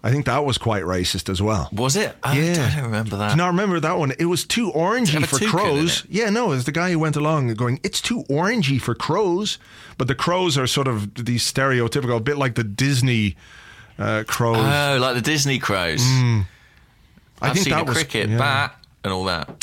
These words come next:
Speaker 1: I think that was quite racist, actually. But anyway.
Speaker 2: Anyway, enough of this, these racist food products. Let's. I wanna see that chicken, or whatever he is, cock, I should say, on the cornflakes box,
Speaker 1: Mm.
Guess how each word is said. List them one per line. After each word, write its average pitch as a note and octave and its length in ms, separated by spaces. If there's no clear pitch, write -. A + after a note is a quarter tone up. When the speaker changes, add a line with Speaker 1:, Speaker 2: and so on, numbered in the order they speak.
Speaker 1:
I G2+ 60
think A#2 160
that A#2+ 140
was A2 120
quite G#2 280
racist, F#2+ 500
actually. F#2+ 400
But G2 100
anyway. A2 380
Speaker 2:
Anyway, A#2 280
enough D3 180
of D#3+ 60
this, D3 240
these B2 320
racist A2+ 480
food A#2 240
products. - 640
Let's. - 380
I A#2 80
wanna A#2+ 180
see A#2 180
that G#2 320
chicken, F#2+ 540
or F2+ 200
whatever F#2 360
he F2+ 80
is, - 220
cock, - 480
I - 60
should - 200
say, G2 420
on - 140
the F#2 60
cornflakes G2+ 540
box, - 540
Speaker 1:
Mm. B2+ 360